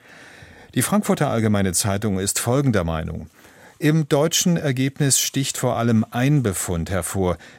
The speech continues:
Die Union hat sich von allen anderen politischen Kräften weit abgesetzt.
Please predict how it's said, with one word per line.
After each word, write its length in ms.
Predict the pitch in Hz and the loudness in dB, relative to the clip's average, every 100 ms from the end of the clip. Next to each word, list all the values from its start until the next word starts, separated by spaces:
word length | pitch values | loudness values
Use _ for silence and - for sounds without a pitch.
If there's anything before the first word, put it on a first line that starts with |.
| - | -4
Die 140 | 117 | -2
Union 520 | 135 120 117 131 147 | 2 2 4 2 2
hat 160 | 135 123 | 2 0
sich 300 | - 117 - | -2 -2 -2
von 200 | - 110 | 0 0
allen 280 | 113 143 131 | 0 0 0
anderen 560 | 113 127 151 113 101 | 0 2 2 2 0
politischen 640 | 95 101 92 98 101 - 95 | 0 -2 -2 -4 -4 -2 -4
Kräften 540 | 98 98 - 113 92 | -4 -6 -2 -2 0
weit 300 | 87 90 - | -2 -2 -4
abgesetzt. 760 | - 117 - 92 87 85 - | -8 -8 -4 -2 -2 -4 -6